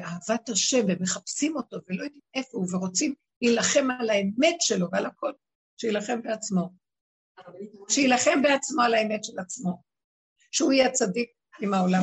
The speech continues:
של עצמו. אל תתני לאותו כוח למשוך אותך מעבר לגבול, כי הגבול שומר עלייך, וגם שומר על השם שבתוכך, כי גם אנחנו הכנסנו את השם לבית משוגעים,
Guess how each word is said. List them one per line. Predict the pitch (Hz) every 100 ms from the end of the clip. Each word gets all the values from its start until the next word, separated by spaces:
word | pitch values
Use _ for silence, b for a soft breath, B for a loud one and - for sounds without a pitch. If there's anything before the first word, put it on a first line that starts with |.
| 190
של | 202
עצמו. | 185 180 - _ _ _ _ _ _ _ _ _ _ _ _ 247
אל | 262
תתני | - 311 - 269 359 214 - -
לאותו | 190 - _ 254 -
כוח | - 247 -
למשוך | 214 185 233
אותך | _ - -
מעבר | 247 196 180
לגבול, | - - _ 240 175 - _ _ _
כי | 202
הגבול | 180 185 233
שומר | 233 208 180 190
עלייך, | 220 240 302 311 - - _ _ _ 185
וגם | 185 180
שומר | 170 202 208
על | 214
השם | 180 - 277 320
שבתוכך, | - 208 185 180 - 220 - - _ _
כי | 254
גם | 202 190
אנחנו | - - 226
הכנסנו | 208 208 220 214 - 196
את | -
השם | 180 208 190
לבית | 180 170 -
משוגעים, | 180 - - 156 156